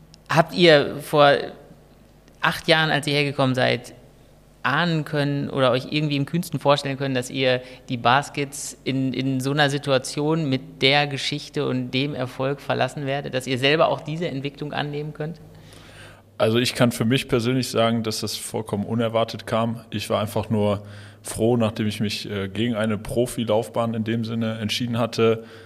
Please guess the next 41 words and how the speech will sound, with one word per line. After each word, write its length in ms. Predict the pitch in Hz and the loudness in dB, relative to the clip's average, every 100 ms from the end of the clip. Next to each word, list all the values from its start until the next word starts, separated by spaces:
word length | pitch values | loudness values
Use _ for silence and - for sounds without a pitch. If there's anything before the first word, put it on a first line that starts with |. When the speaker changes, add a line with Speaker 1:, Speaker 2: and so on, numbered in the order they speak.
| - - | -20 -6
Speaker 2:
einen 100 | 110 | 0
Ort 200 | 101 113 | 2 2
gefunden 400 | 107 - 117 113 | -2 -4 -2 -2
zu 160 | 113 107 | -2 0
haben, 380 | 104 104 104 101 | 2 2 0 0
wo 120 | 104 | -2
ich 140 | 101 | 0
neben 180 | 110 104 | 0 2
dem 100 | 104 | 0
Studium, 640 | 101 - 107 104 101 101 107 | -2 -6 -6 -4 -4 -4 -6
äh, 220 | 98 98 - | -6 -8 -6
toll 260 | 104 98 | -4 -4
Basketball 420 | 95 104 - 123 117 | 2 2 2 0 0
spielen 280 | - 120 | 0 -2
konnte, 420 | 113 117 113 120 120 - - - - | 0 -2 0 -4 -4 -14 -20 -20 -8
äh, 60 | 110 | -4
eine 240 | 104 101 | -2 -2
tolle 260 | 101 104 101 | -2 -2 -2
Studententruppe 760 | - 101 113 135 - 120 107 | -2 0 0 0 -4 -4 -2
hatte. 340 | 107 117 117 117 - - | -2 0 -2 -4 -8 -10
Und, 380 | - 104 101 101 104 | -4 -2 -2 -4 -4
ähm, 380 | 101 98 98 101 - | -2 -2 -4 -8 0
ja, 240 | 110 117 - - | 2 2 0 -4
dass 160 | 110 - | -4 -2
das 160 | 110 | 0
dann 180 | - 104 | 0 0
so 340 | 101 113 117 113 - | 0 0 0 -2 -10
sich 240 | - 113 | -4 -2
entwickelt, 540 | 127 104 127 - 131 127 | 0 0 0 2 0 0
ist 240 | - 107 | -6 -4
natürlich, 500 | 110 101 110 107 - | -4 -4 -4 -4 -4
äh, 280 | 113 104 104 104 - - - - - - | -6 -4 -4 -8 -14 -18 -18 -20 -20 -6
ja, 500 | 104 101 101 98 - | -2 0 0 -2 -2
eigentlich 340 | 101 113 113 | 2 2 2
schon 140 | - 101 | 0 0
fast 240 | - 101 | 0 -2
unglaublich 640 | 104 101 98 101 95 - 101 | -4 0 0 0 -4 -6 -6
am 100 | 95 | -6
Ende 220 | 95 95 | -6 -6
des 160 | 92 | -8
Tages. 440 | - 95 98 - | -6 -6 -6 -10